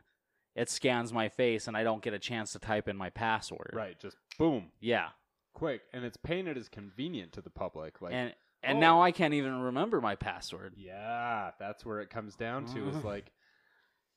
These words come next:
Speaker 2: when we use maps, Google Maps, when we use password remembering, it, it turns off part of the brain. You're like, "I don't need to do this anymore."
Speaker 1: Right.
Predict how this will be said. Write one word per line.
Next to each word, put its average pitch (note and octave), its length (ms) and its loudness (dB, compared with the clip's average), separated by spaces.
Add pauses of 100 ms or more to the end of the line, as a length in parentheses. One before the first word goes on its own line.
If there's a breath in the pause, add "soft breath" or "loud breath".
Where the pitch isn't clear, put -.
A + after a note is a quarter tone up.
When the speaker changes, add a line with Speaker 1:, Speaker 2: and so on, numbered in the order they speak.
Speaker 2:
when C3+ 280 0
we C3 100 2
use A#2+ 280 2
maps, G2+ 680 -2 (140)
Google A#2+ 280 4
Maps, G2+ 500 -6
when G#2 140 -12
we G#2+ 100 -10
use G#2+ 340 -10
password A2+ 560 -4
remembering, F#2 720 -6
it, A2+ 240 0 (480)
it A2+ 220 -4 (180)
turns C#3+ 320 -8
off C3 380 4
part G#2+ 220 2
of G2 60 -6
the F#2+ 60 -10
brain. F#2+ 380 -4
You're F#2 100 -8
like, F#2 220 -6
"I G#2 160 -4
don't G2 240 -8
need G#2+ 180 -14
to - 80 -18
do A2+ 220 -4
this E2+ 240 -6
anymore." D#2 520 -16
Speaker 1:
Right. A2 280 4